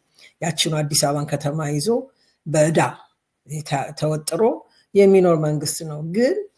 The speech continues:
ያ ትብብር በአገር ቤትም በቂ የለም፣ በዚህ በውጭም የለም። እና እሱን፣ እ፣ አስፈላጊ ነው። እና አሁን እንግዲህ የሚታየኝ ምንድን ነው፣ እዛ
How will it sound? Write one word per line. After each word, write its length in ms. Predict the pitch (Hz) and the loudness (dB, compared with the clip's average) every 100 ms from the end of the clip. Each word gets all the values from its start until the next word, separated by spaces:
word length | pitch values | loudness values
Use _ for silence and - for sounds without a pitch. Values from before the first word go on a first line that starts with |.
| _ _ - | _ _ 0
ያ 180 | 190 208 254 | 4 6 4
ትብብር 420 | 302 294 277 262 | 2 -2 0 0
በአገር 360 | 180 156 160 190 | 2 2 2 2
ቤትም 360 | 196 214 277 339 - _ _ _ _ _ _ _ 170 | 2 0 -4 -10 -16 _ _ _ _ _ _ _ -4
በቂ 240 | 165 175 190 | -2 2 2
የለም፣ 340 | 202 214 359 - _ _ - | 2 0 -6 -8 _ _ -2
በዚህ 280 | 185 175 185 | 2 2 2
በውጭም 440 | 170 160 151 143 139 | 2 0 -2 -8 -8
የለም። 320 | 123 - 147 _ _ _ - | -12 -16 -20 _ _ _ -6
እና 160 | 185 247 330 - _ _ - | -2 -2 -4 -12 _ _ 2
እሱን፣ 520 | 240 - - 254 415 392 _ _ | 4 4 2 0 -2 -6 _ _
እ፣ 120 | 185 170 156 151 143 139 113 110 - - - | -6 -4 -4 -6 -8 -10 -12 -14 -18 -20 -6
አስፈላጊ 580 | 120 - 202 165 139 127 - | 0 2 2 2 0 -4 -10
ነው። 140 | - - - | -16 -16 -4
እና 140 | 214 196 214 | 0 0 0
አሁን 260 | 202 196 190 | -2 -2 -2
እንግዲህ 340 | 165 156 156 | -4 -6 -6
የሚታየኝ 560 | 151 156 156 156 151 147 | -6 -6 -4 -4 -2 -4
ምንድን 300 | 156 156 175 | -6 -6 -6
ነው፣ 140 | 240 330 _ _ _ _ _ _ _ _ _ - | -8 -10 _ _ _ _ _ _ _ _ _ 2
እዛ 200 | 226 | 4